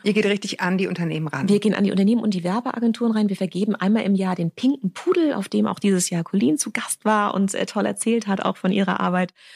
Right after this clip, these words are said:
Speaker 2: Wir haben die Werbemelderin, in der man sexistische Werbung melden kann.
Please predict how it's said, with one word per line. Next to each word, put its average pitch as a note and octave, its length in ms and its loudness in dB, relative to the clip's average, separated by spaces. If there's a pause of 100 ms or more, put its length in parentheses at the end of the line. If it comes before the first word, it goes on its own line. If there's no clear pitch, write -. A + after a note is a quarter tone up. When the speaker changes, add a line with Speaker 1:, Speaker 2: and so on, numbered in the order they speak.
(320)
Speaker 2:
Wir D#3+ 200 2
haben F3+ 100 4
die D3+ 220 -4
Werbemelderin, C4 800 0
in F#3 100 0
der E3+ 140 -2
man E3+ 200 0
sexistische - 540 -2
Werbung D#3+ 380 0
melden F#3+ 360 0
kann. C#4+ 260 -2